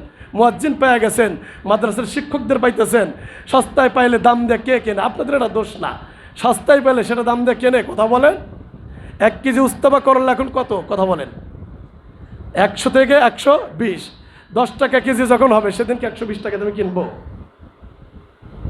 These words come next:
আমার ক্ষুদ্র জ্ঞান অনুযায়ী আমার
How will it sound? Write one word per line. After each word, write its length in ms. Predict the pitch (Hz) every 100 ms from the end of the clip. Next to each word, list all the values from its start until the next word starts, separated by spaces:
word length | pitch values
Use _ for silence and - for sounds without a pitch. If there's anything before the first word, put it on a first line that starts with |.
| - - - - - - - - - - - - - - - - - - - - - - - - _ - - - -
আমার 240 | 175 165
ক্ষুদ্র 340 | - 202 180
জ্ঞান 220 | 175 180 180
অনুযায়ী 300 | 170 160
আমার 120 | 160